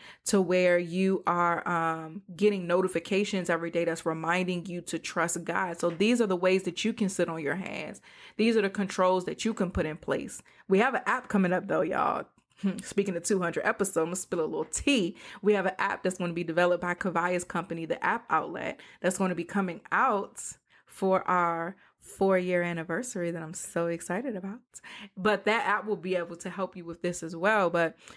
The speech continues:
nevertheless, in order to be consistent, have faith, meaning put your trust in the impossible.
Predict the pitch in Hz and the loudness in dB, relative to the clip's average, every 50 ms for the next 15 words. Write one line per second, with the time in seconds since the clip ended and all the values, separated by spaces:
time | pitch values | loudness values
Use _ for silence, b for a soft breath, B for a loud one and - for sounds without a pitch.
0 | B B - 190 220 240 233 247 214 214 214 190 185 190 185 170 170 170 - - | B B 0 0 2 4 2 2 2 2 2 4 4 4 2 2 0 -4 -6 -6
1 | - 190 190 - 196 202 214 220 220 - - 190 175 190 185 - - 190 170 - | -4 -4 -2 2 2 4 4 4 2 2 0 0 0 -2 -4 -2 -2 -4 -4 -2
2 | - - 190 185 - - 175 170 160 190 190 - 190 180 170 170 - - - 196 | 0 0 0 0 0 -6 -6 -6 -6 -10 -12 -6 -4 -2 -2 -2 -4 -2 2 4
3 | 196 185 175 175 - - - 180 180 175 175 170 170 - _ - 226 220 208 - | 4 4 2 0 -4 -8 -4 -2 0 0 0 -2 -4 -6 _ 2 2 2 2 2
4 | 190 196 190 185 - - - - 196 185 175 170 185 - - - B B B B | 0 -2 -2 0 -2 -6 -2 0 2 2 2 2 0 -4 -8 -12 B B B B
5 | B _ _ 190 196 196 190 185 190 190 - 175 160 180 180 175 175 175 175 175 | B _ _ 4 4 6 6 4 2 0 -2 -4 0 2 2 4 4 2 2 0
6 | - _ - 170 170 165 165 165 160 160 175 - - _ _ _ _ _ - - | -4 _ -2 0 0 0 0 -2 -2 -4 -6 -8 -10 _ _ _ _ _ -12 -12
7 | - - 185 185 185 - - 180 165 165 160 151 - - - - - 196 | -2 0 0 0 0 0 -2 0 2 2 0 2 0 0 -2 -2 -4 -8